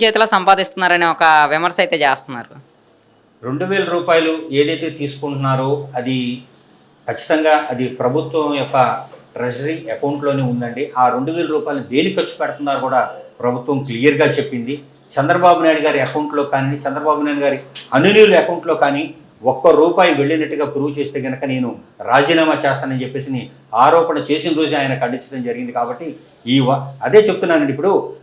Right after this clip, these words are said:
Speaker 2: పదిసార్లు నేను తప్పు చేశాడు, తప్పు చేశాడు, తప్పు చేశాడంటే జనాలందరూ కూడా ఒక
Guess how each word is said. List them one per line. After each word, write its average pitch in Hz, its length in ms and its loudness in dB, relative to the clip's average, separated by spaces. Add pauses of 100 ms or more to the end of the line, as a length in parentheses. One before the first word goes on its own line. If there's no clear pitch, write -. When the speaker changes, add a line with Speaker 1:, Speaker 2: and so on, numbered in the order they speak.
(120)
Speaker 2:
పదిసార్లు 180 360 4
నేను 160 180 0
తప్పు 156 160 -4
చేశాడు, 185 200 0
తప్పు - 240 -4
చేశాడు, 180 260 -4
తప్పు 165 180 -4
చేశాడంటే 165 640 -2
జనాలందరూ 160 420 2
కూడా 160 160 2
ఒక 151 100 2